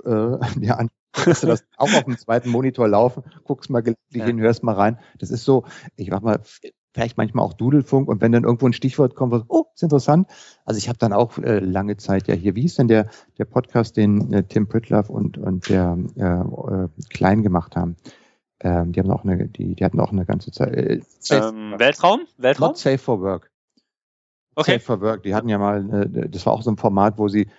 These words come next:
Speaker 1: einfach über aktuelle Sachen gequatscht haben, zweieinhalb bis drei Stunden lang.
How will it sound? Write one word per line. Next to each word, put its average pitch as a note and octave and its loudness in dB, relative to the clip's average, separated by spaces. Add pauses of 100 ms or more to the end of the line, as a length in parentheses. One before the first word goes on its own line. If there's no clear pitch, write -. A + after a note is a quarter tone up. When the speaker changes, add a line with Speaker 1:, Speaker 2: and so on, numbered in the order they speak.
(160)
Speaker 1:
einfach G2 0
über - -2
aktuelle G#2 0
Sachen G#2 0
gequatscht - -6
haben, G#2 -2 (140)
zweieinhalb G2+ 2
bis G2 -6
drei G2 0
Stunden G#2+ 0
lang. F#2+ 0